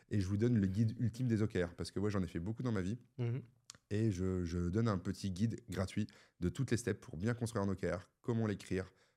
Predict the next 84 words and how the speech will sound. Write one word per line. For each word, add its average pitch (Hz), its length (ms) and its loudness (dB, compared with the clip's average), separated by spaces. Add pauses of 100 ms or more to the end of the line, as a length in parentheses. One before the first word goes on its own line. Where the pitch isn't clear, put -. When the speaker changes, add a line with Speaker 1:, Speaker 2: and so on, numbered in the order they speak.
(140)
Speaker 1:
les 107 140 4
ressources, 101 520 -2
et 110 100 -2
cetera. 87 480 0
Et 107 60 -6
c'est - 160 -6
juste 95 180 -6
dans 98 60 -2
mon 87 140 -2
lien 95 120 2
LinkedIn, 92 300 0
ça. - 160 -8
Speaker 2:
Donc - 120 -6
Speaker 1:
Xavier 117 180 4
Speaker 2:
là, 196 60 2
Speaker 1:
Comin 180 160 4
Speaker 2:
mesurer, 170 280 4
Speaker 1:
point 180 80 0
com. 165 100 4
Speaker 2:
mesurer 160 220 4
ce - 80 4
qui 165 180 0
compte, 180 400 -4
ok. 135 200 -2
Et 151 580 2
mesurer 156 400 2
ce 143 100 -8
qui 156 140 -2
compte, 190 240 2
c'est, 131 400 2 (240)
c'est - 200 0
accessible, 131 440 2
hein, 143 80 0
comme 135 180 2
lecture, 131 360 -2
euh, 117 80 4
Speaker 1:
C'est 113 80 -2
Speaker 2:
quand 120 100 8
même, 113 80 6
hein. - 20 2
Speaker 1:
accessible, 123 340 2
ouais. 101 100 6
Speaker 2:
Ouais. 135 160 2 (100)
Speaker 1:
Ouais, 101 80 0
ouais, 101 140 4
Speaker 2:
Parce 95 120 2
que - 60 -2
Speaker 1:
c'est - 80 4
Speaker 2:
je - 40 8
l'ai, 139 60 8
Speaker 1:
accessible. 123 420 2
Speaker 2:
je - 20 -2
l'ai, - 80 -4
je 120 80 -2
l'ai 127 80 2
pas 123 120 2
lu, 127 120 2
Speaker 1:
Euh, 107 220 6
Speaker 2:
ce, 110 100 -2
celui-ci. 110 260 0
Speaker 1:
allez, 120 140 6
entre 123 300 4
nous, 127 140 8
hein, 113 240 4
moi, 110 140 6
il 107 60 6
y 104 40 6
a 101 40 6
le 98 140 8
premier 107 320 2
quart 104 280 2
qui - 140 -4
est - 20 0
vraiment 95 300 2
intéressant. 98 480 0
Après, - 220 0
le 95 60 -2
reste, 98 220 -2
il - 40 -6
prend - 140 -6
des 90 140 2
exemples 95 220 2
d'entreprises, 101 600 -2
en 131 80 2